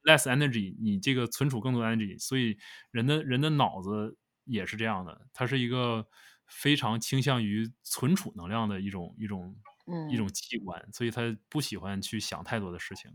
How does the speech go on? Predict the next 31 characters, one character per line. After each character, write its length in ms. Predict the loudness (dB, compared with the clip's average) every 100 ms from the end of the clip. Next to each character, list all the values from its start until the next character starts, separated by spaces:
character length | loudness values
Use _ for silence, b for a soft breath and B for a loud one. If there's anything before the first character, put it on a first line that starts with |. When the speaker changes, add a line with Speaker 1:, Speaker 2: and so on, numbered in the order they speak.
| -14 -10
Speaker 2:
嗯， 20 |
Speaker 1:
最 0 |
好 140 | -10 -10
的 0 | -16 _
就 40 | 4
是 60 |
Speaker 2:
我 40 | 10
觉 60 |
得 80 | 10
像 160 | 12 12
Adrian 540 | 12 10 10 8 8
这 60 | 8
样 200 | 8 8
能 140 | 4
坐 180 | 6 6
下 120 | 8
来 120 | 6
好 140 | 6 6
好 120 | 4
研 220 | 2 2
究 120 | 2 2
科 200 | 4 2
学 140 | 4
报 200 | 6 6
告 240 | 8 6 4
的 100 | 2
已 60 |
经 140 | -4 -6
很 200 | -4 -6
少 180 | 0 0
了。 320 | 0 -8 -10